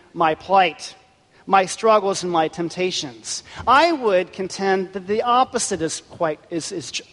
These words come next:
is true, that Jesus understands sin and temptation much better than we do. C S Lewis writes of this very topic, in illustrating from a war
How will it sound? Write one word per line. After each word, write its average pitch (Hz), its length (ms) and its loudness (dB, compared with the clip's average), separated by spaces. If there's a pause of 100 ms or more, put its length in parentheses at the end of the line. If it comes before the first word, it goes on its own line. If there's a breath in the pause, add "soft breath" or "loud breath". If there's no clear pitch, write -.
is 160 160 -6
true, 147 500 -6 (840 loud breath)
that 208 300 2
Jesus 202 680 -4 (440 loud breath)
understands 180 1160 0 (220)
sin 196 540 -2
and 170 140 -4
temptation 170 680 -4 (240 loud breath)
much 196 560 0 (380)
better 175 400 2
than 151 180 -2
we 170 160 -4
do. 131 200 -14 (1600)
C - 180 0
S 190 180 0
Lewis 180 380 2
writes 185 400 2
of 160 100 -10
this 175 180 -4
very 175 260 0
topic, 180 480 0 (480 loud breath)
in 202 100 -2
illustrating 247 720 4
from 214 360 2
a 185 160 2
war 214 540 4